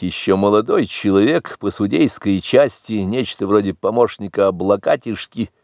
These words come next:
В этих акциях он тут тоже какой-то участник. Ездил потом от того господина в Гамбурге ко мне, с пустяками, разумеется.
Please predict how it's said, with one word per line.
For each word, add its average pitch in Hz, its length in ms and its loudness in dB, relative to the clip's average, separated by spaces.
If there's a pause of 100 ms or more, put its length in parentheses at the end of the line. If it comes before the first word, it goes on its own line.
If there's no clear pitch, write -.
(300)
В - 60 -16
этих 131 480 0
акциях 113 840 -2
он 120 420 0
тут 123 440 -8
тоже 107 320 0
какой-то 107 360 -2
участник. 113 760 0 (680)
Ездил 170 560 2
потом 190 300 0
от 180 140 0
того 180 200 0
господина 165 540 0
в 127 100 -4
Гамбурге 120 560 2
ко 123 180 -2
мне, 123 320 4
с - 140 -12
пустяками, 127 600 0
разумеется. 147 680 0